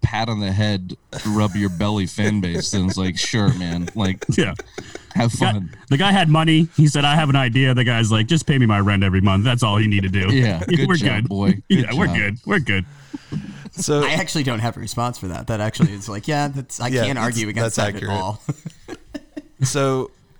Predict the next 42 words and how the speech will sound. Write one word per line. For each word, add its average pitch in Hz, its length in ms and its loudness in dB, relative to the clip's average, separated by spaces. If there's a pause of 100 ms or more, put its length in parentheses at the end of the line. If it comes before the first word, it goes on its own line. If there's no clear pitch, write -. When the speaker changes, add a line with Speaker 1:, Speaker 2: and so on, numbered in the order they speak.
(140)
Speaker 3:
I, 135 220 -2
I 135 80 -2
agree 139 260 -2
with 131 140 -2
everything 107 480 -4
you 101 100 -6
guys 101 220 -4
said 104 240 -4
about 98 300 -8
the 101 100 -6
accents, 110 560 -4
about 101 400 -6 (120)
the 110 140 -6
key 117 520 -4
kind 107 220 -6
of 98 120 -12
landmarks 98 720 -6
in 95 140 -6
Boston. 101 560 -6
You 101 100 -6
know, 101 140 -6
you 95 200 -8
got 104 200 -6
the, 98 340 -8 (200)
the 110 120 -10
Capitol 101 460 -8
building 107 460 -6
of 107 140 -10
Boston 107 680 -6 (260)
that's - 360 -6 (100)
featured 101 520 -8
heavily 101 420 -6
in 104 80 -8
The 104 80 -8
Departed, 104 480 -6
which 104 160 -8
is 104 120 -8
a - 40 -4
movie 104 240 -4
we'll 107 120 -6
talk 107 300 -8
about. 107 320 -6